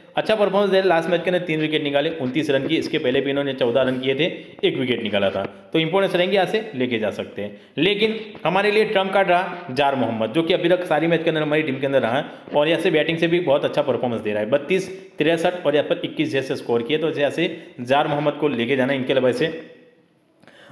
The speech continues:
अ, तेहरान खान very important pick रहेंगे। तो यहाँ पर, अ, कौन कौन importance रहेगा <laughs> यहाँ से top में मैंने लगभग सारे players को, अ, लेके जाने के लिए बोला है, लेकिन यहाँ से देखो importance very importance रहेंगे। तो एक से, एक तो खुर्रम ख्वाजा है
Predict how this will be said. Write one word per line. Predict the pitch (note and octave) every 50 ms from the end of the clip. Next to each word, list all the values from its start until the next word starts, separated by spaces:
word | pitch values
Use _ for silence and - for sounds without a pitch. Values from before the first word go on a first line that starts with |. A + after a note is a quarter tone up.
| - D3
अ, | C#3+ D3+
तेहरान | D3+ D#3 F3 E3 E3 E3+ F3+ F3+
खान | E3+ E3 E3 E3 D3
very | C3+ C3 B2+
important | B2+ A#2 B2 A#2+ A2+ A2 G#2 G#2
pick | G#2+ G2+ G#2
रहेंगे। | G#2+ G#2 G#2 G#2 A#2
तो | C#3 E3
यहाँ | D#3 D#3 D#3+ E3
पर, | E3+ F#3 F#3+ F#3+
अ, | - - - - - - - D3 D3 D3+ D3+ D3+
कौन | E3+ F#3 F#3
कौन | F3+ F#3+ F3+
importance | E3+ E3 E3+ E3+ E3+ D#3+ D#3
रहेगा | D#3 D#3 D#3 D3+ - -
<laughs> | -
यहाँ | E3 C#3+ C3
से | - D#3+ D3
top | - C#3+ C#3 C#3+ D3
में | D3
मैंने | D3 C#3+ D3 C#3+
लगभग | B2+ A2+ - - D#3+ E3
सारे | D#3+ E3 D3+ E3
players | D#3+ D3+ C#3+ C#3+ C#3+ C#3+
को, | - D3+ E3 E3 - - - - - - -
अ, | C#3 C#3+ C#3+
लेके | C#3 D3+ D#3+ D#3+ F3 E3
जाने | E3 E3 E3+ E3
के | E3+
लिए | E3+ E3
बोला | D3 C#3+ C#3+ D3+
है, | E3+ F3
लेकिन | E3 D#3 D#3 D#3+ E3+
यहाँ | D#3+ D#3 D#3 D3
से | D3+ E3+
देखो | D#3+ E3 E3 E3+ D#3 D#3+ -
importance | D3 C3+ - E3+ E3+ E3 C#3 B2
very | A#2+ B2+ D#3
importance | E3 D#3+ D#3+ D#3+ D#3+ D#3 C3+ C#3+
रहेंगे। | C3 D3 D#3+ E3+ E3+ D#3
तो | - - - - - - D#3
एक | D3+ D3+
से, | - F3+ -
एक | E3 D#3+ -
तो | E3
खुर्रम | - - C#3 C3+ D#3 E3 D#3+
ख्वाजा | D#3 D3 C#3 D3 D#3
है | E3+